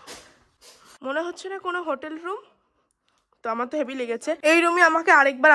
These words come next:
আসতে হলো, আলিনার একটা করা জিনিস নতুন বাড়িতে ও নোকসান করে দিয়েছে। এই তো আমি বাদল ভাই আর নেহাবকে বলতে চাই, দেখো আলিনা কাজকর্ম দেখো, ব্যাট দিয়ে মেরে ফাটিয়ে দিয়েছে। কত সুন্দর কাজ করেছে আলিনা। আলিনার কাজে আলিনা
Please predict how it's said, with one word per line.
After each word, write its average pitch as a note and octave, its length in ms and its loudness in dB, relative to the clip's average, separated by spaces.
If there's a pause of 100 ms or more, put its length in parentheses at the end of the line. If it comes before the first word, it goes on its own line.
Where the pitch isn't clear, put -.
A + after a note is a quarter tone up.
আসতে - 240 -10
হলো, D4+ 200 2
আলিনার C4+ 400 -2
একটা C#4 160 -6 (100)
করা B3 240 0
জিনিস B3 240 -10 (200)
নতুন C4+ 220 -8 (120)
বাড়িতে C4 260 -4 (100)
ও - 20 2 (160)
নোকসান B3+ 280 -2 (120)
করে B3 180 -4
দিয়েছে। B3+ 260 -8 (100)
এই A3+ 140 -10
তো A3 80 -12 (640)
আমি A#3+ 120 -4 (100)
বাদল B3 240 -2 (100)
ভাই D#4 200 4
আর C#4 100 0
নেহাবকে C#4+ 420 0 (140)
বলতে C4+ 260 4
চাই, C#4+ 120 0 (100)
দেখো C#4+ 240 0 (560)
আলিনা C4 320 2
কাজকর্ম B3 420 -2 (140)
দেখো, - 220 -10 (540)
ব্যাট D4 220 6 (120)
দিয়ে F#4+ 140 -2 (100)
মেরে E4+ 280 -2
ফাটিয়ে B3 380 -4
দিয়েছে। A3+ 320 -10 (640)
কত B3+ 120 -14 (140)
সুন্দর D4 240 -10 (100)
কাজ B3 120 -4 (120)
করেছে B3 300 -8
আলিনা। A3 260 -10 (1000)
আলিনার D#4+ 420 4 (100)
কাজে D#4 260 4 (100)
আলিনা C#4+ 240 0